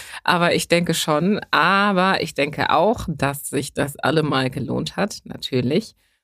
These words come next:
Und, äh, diese zwei Stunden hoffentlich für unsere Zuhörenden nicht nur sehr aufschlussreich, informativ und aufklärerisch sind, sondern auch sehr unterhaltsam. Vielen, vielen Dank,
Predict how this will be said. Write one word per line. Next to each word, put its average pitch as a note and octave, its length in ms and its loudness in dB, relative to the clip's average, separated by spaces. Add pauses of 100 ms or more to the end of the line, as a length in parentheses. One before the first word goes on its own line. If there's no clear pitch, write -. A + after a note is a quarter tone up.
(160)
Und, D3 520 -4
äh, C#3 140 0
diese C#3 300 -4
zwei D3 260 0
Stunden C3+ 380 -6
hoffentlich C#3 400 -4
für - 80 -4
unsere C#3 280 -2
Zuhörenden C3+ 760 0 (480)
nicht D3 240 -2
nur D3 100 2
sehr C#3 280 2
aufschlussreich, D#3 720 0
informativ D3+ 800 0
und - 160 -4
aufklärerisch D#3+ 720 2
sind, D#3 180 -2
sondern D3 280 -2
auch D3+ 100 -2
sehr C#3+ 420 0
unterhaltsam. C3 840 0 (100)
Vielen, F3+ 320 2
vielen E3 280 2
Dank, E3 480 2